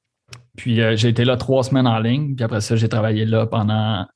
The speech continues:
trois semaines. Puis après ça, j'ai travaillé six mois là-bas. Fait que je suis parti au total sept mois en laissant mon fils derrière,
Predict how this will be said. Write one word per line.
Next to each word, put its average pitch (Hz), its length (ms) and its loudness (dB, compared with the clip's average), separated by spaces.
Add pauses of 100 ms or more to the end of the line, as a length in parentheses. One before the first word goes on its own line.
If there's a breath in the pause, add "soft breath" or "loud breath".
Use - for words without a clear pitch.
(720 soft breath)
trois 135 200 0
semaines. 135 240 0
Puis 131 80 2
après 120 140 2
ça, 123 160 0
j'ai 117 100 4
travaillé 113 240 0
six - 240 -2
mois 117 180 4
là-bas. 101 360 -6 (1300)
Fait 123 80 -6
que - 20 -4
je - 40 -6
suis - 60 -10
parti 151 640 0
au 120 140 2
total 123 460 2
sept 123 300 -4
mois 123 300 0 (640)
en 117 100 -4
laissant 113 260 0
mon 117 160 4
fils 131 240 0
derrière, 123 560 0